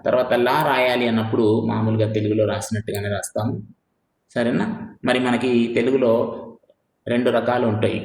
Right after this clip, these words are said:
కళలు అంటాం కదా, అరవై నాలుగు కళలు అంటాం చూడండి. అక్కడ మరి అది ఎలా రాస్తాము? నిద్రలో వచ్చే కళ అంటామే, దానికి ఇలా రాస్తున్నాం కదా. మరి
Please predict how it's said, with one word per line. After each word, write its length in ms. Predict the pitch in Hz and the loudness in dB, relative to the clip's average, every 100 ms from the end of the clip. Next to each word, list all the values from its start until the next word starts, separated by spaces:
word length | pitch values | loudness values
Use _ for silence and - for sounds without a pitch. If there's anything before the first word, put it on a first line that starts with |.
| - - | -10 -6
కళలు 340 | 120 117 120 135 | 0 2 4 2
అంటాం 280 | 123 117 113 | 2 0 0
కదా, 160 | 117 156 - - - | 2 0 -4 -10 -6
అరవై 220 | 107 110 117 | 0 2 2
నాలుగు 260 | 117 110 | 2 2
కళలు 260 | 113 110 113 | 2 2 2
అంటాం 280 | 110 110 110 107 | 2 0 0 0
చూడండి. 320 | 107 110 156 - | 0 0 0 -2
అక్కడ 240 | 113 - 127 123 | -4 0 0 2
మరి 180 | 120 131 113 117 - _ _ _ - | 2 2 2 -2 -8 _ _ _ -2
అది 140 | 120 | 0
ఎలా 100 | 123 131 | 2 2
రాస్తాము? 520 | 127 117 120 120 117 117 117 - - _ _ _ _ | 0 0 0 2 2 0 -2 -8 -12 _ _ _ _
నిద్రలో 420 | - 120 120 143 147 | 0 0 2 2 4
వచ్చే 260 | 131 - 127 | 2 0 0
కళ 220 | 127 123 | 2 2
అంటామే, 500 | 123 117 117 117 156 156 110 - - - - | 4 2 2 0 0 -2 -4 -8 -16 -16 -6
దానికి 500 | 110 113 131 143 185 95 - - - | -2 0 0 -2 -2 -4 -6 -12 -4
ఇలా 160 | 127 120 | 0 2
రాస్తున్నాం 500 | 101 101 - 107 92 85 - - - | 0 -2 -2 -2 -2 -4 -8 -10 -2
కదా. 200 | 151 226 - 233 - - _ _ _ _ _ _ _ | 0 0 -4 -8 -12 -16 _ _ _ _ _ _ _
మరి 220 | 120 123 | -2 0